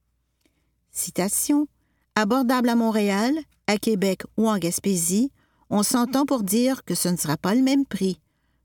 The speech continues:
Fin de citation, dit le chercheur. De plus, les projets de logements abordables ne sont pas toujours permanents, indique l'expert. Par exemple, le Programme d'habitation abordable Québec, P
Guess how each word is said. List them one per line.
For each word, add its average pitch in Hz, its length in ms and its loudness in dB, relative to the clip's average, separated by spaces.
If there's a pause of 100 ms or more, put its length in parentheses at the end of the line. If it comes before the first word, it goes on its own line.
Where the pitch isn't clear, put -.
Fin 202 220 -2
de 190 100 0
citation, 233 760 0 (120)
dit 247 240 0
le 294 100 2
chercheur. 156 800 -2 (1120)
De 208 160 0
plus, 320 320 -2 (320)
les 208 100 0
projets 240 420 0
de 180 120 -2
logements 185 420 0
abordables 180 640 -2
ne 196 140 0
sont 233 200 0
pas 294 200 -2
toujours 170 340 -2
permanents, 170 600 0 (140)
indique 175 380 -4
l'expert. 165 720 -4 (720)
Par 175 200 -2
exemple, 160 600 0 (480)
le 190 140 0
Programme 240 420 0
d'habitation 190 640 -2
abordable 170 720 -2
Québec, 175 640 -2 (120)
P 190 140 -2